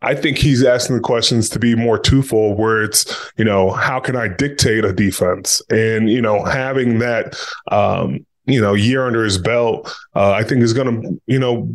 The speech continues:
really move the group forward. Um, and, you know, the great thing about it is we have a guy like Mitch Trubisky and Mason Rudolph who have experience at, at starting this league. So, you know, that room consists of, you know, three good offensive minds that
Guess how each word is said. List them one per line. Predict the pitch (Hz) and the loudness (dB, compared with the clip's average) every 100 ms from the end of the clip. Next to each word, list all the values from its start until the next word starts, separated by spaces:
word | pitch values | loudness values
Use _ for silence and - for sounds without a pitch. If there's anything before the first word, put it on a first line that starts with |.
| - | -4
really | 120 143 143 | 2 4 4
move | 135 139 | 2 0
the | 120 | 0
group | 135 139 - | 0 0 0
forward. | 127 160 87 - - - - - | 2 2 2 -4 -14 -20 -10 0
Um, | 101 107 | 2 4
and, | 123 147 | 4 4
you | |
know, | 156 | 2
the | 143 | 0
great | 143 143 | 0 0
thing | 147 | -2
about | 110 127 143 | -2 0 0
it | |
is | 123 113 | 2 2
we | 127 | 0
have | |
a | 117 | 0
guy | 123 | 0
like | 123 113 | 0 0
Mitch | 117 123 - | 0 0 0
Trubisky | 120 120 127 - 120 110 | 0 0 -2 0 -2 0
and | |
Mason | 117 120 110 | 0 0 2
Rudolph | 113 147 110 104 101 - | 2 4 2 2 -2 -2
who | 120 | 0
have | 120 113 | 2 0
experience | 98 - 135 135 120 107 | 0 0 0 0 0 0
at, | 98 - | 0 0
at | - | -2
starting | - 117 135 120 | -2 -2 0 0
this | 101 - | 0 2
league. | 104 98 90 98 | 2 2 0 0
So, | - 110 101 - - - - | 0 2 2 0 -6 -8 -4
you | 113 | 0
know, | 104 - - - | 0 0 -2 0
that | 123 143 117 | 0 2 0
room | 120 143 131 113 107 | 0 2 0 0 -2
consists | 117 - 120 - | -2 0 0 0
of, | 110 104 98 - - | 0 0 -2 -10 -6
you | 117 | -2
know, | 101 95 | 0 0
three | - 123 147 151 143 104 104 110 | 0 2 4 4 2 -2 -6 -2
good | 139 143 | 2 4
offensive | 113 123 117 113 110 | 4 2 0 -2 0
minds | 104 117 113 104 95 98 | 0 0 -2 0 0 2
that | 110 107 | 0 0